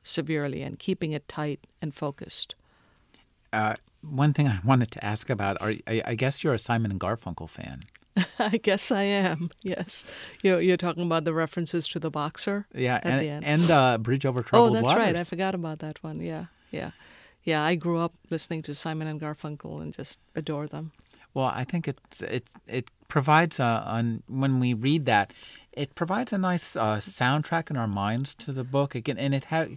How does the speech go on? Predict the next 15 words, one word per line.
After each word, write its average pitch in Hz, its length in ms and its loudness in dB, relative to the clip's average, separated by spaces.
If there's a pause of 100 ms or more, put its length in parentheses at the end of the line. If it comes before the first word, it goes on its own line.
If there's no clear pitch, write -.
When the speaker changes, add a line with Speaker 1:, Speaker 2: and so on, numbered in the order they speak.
Speaker 2:
gives 180 220 -2
us 160 120 -6
the - 120 -8
flavor 127 500 -2
of 92 140 -2
the 98 80 -4
characters' 113 560 -6
lives, 107 340 0
and 113 100 -4
that's 156 220 -6
a, 196 100 -4 (640)
well 131 220 2
done, 104 480 0
I 95 100 -8
thought. - 360 -8